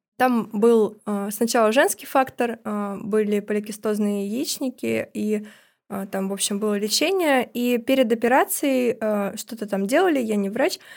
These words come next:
пациентке предложили: "Давайте перед оперативным лечением, э, посмотрим вашего мужа". И выяснилось, что у них мужской фактор. То есть там, э, обнаружилось, э, я не помню, как это называется,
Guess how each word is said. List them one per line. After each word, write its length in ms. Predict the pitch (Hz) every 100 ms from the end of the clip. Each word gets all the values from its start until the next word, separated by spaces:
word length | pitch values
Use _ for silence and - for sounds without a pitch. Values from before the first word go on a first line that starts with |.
| - - - -
пациентке 420 | 240 320 403 -
предложили: 680 | 294 247 247 247 254 226 -
"Давайте 540 | 214 269 453 - 262 214 - -
перед 320 | 254 233 220
оперативным 720 | - 226 233 240 285 240 220
лечением, 680 | 220 - 359 440 339 233 220 208
э, 120 | 214
посмотрим 520 | 208 220 359 - 254
вашего 340 | 226 233 220 208
мужа". 560 | 214 220 190 190 175 - _ _ _ -
И 60 | 226
выяснилось, 560 | 311 349 - 254 240
что 400 | - 247 254 254 -
у 60 |
них 260 | 226 233 - -
мужской 500 | 240 233 - - 196
фактор. 520 | 185 160 - - - _ _ _ _ -
То 80 |
есть 200 | 208 208
там, 280 | - 214 208
э, 20 | 196
обнаружилось, 1040 | 202 196 190 214 226 220 208 202 196 - -
э, 40 | 202 202 190 190 -
я 100 | 226
не 80 | 233
помню, 220 | 233 226 214
как 140 | -
это 120 | 214 214
называется, 500 | 214 254 381 -